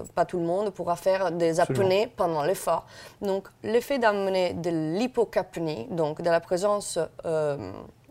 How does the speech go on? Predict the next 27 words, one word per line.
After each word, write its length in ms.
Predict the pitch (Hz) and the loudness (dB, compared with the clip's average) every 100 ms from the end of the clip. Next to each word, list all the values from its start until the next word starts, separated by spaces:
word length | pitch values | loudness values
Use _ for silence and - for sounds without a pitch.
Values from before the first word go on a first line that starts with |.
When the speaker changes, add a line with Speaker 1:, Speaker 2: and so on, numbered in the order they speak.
| - | -10
Speaker 1:
euh, 60 | - - - - - 50 50 - - - - | -12 -14 -12 -12 -14 -14 -14 -14 -16 -12 -2
plus, 360 | 202 190 - - - - - | 0 0 -6 -12 -20 -18 -2
euh, 240 | 170 151 | 2 4
augmentée 440 | 147 180 185 180 208 | 2 0 0 0 0
de 120 | 170 | 0
la, 280 | 156 151 156 165 - - - | -2 -2 -4 -8 -16 -20 -18
de, 240 | - 160 | -12 -8
du 220 | 160 156 160 | -8 -6 -2
C 180 | - | 2
O 100 | 185 | 2
deux, 260 | 175 170 269 - - - - - | 2 0 -2 -4 -20 -20 -14 -2
euh, 320 | 180 165 160 - | 2 4 4 2
et 80 | 214 | 4
ben, 160 | 220 | 6
va 300 | 196 214 247 | 8 8 8
faire 240 | 311 214 175 | 8 6 4
une 100 | 170 | 2
petite 400 | 226 220 233 190 | -2 -6 -6 -6
simulation 840 | - - 269 240 202 - - 202 311 - - - | -4 -2 0 2 0 -2 -4 -4 -6 -16 -12 -4
de 80 | 214 | -2
ce 100 | 262 | -2
qui 160 | - | -4
pourrait 260 | 208 185 190 | -4 0 2
se 280 | - 170 165 | 2 0 0
passer 340 | 175 170 208 | -2 -4 -2
en 80 | 180 | -2
altitude. 480 | 165 - - - | -4 -8 -12 -14